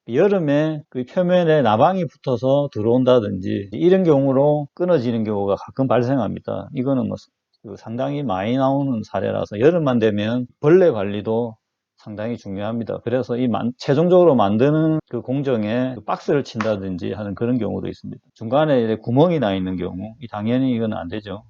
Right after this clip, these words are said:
찍혀서 안으로 들어갔다든지 표면에 튀어나왔다든지 이렇게 하면 또 문제가 될 수 있습니다. 그리고 이 옆면을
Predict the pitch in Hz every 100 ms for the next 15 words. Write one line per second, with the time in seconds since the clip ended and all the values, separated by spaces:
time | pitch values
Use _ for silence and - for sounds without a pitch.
0 | _ _ - 147 226 190 156 147 160 131
1 | 110 113 120 - 135 101 90 95 95 92
2 | _ 151 156 151 127 - 202 165 104 101
3 | 120 110 95 104 120 - 117 104 110 131
4 | 135 - 107 95 95 107 117 110 98 104
5 | - - - - 151 160 151 160 156 131
6 | 139 175 196 165 147 156 160